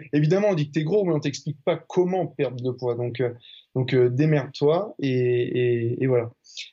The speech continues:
Donc après, à partir de la troisième, donc je change de collège. Déjà, ça se passait mal aussi à l'école, forcément. Donc, euh,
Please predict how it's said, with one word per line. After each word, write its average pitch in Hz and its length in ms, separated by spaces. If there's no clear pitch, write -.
Donc 139 200
après, 185 580
à 151 120
partir 156 360
de 156 80
la 127 140
troisième, 156 540
donc 143 160
je 135 120
change 185 320
de 151 100
collège. 143 360
Déjà, 127 240
ça 127 160
se - 80
passait 135 240
mal 139 160
aussi 127 240
à - 20
l'école, 123 380
forcément. 127 640
Donc, 131 300
euh, 120 680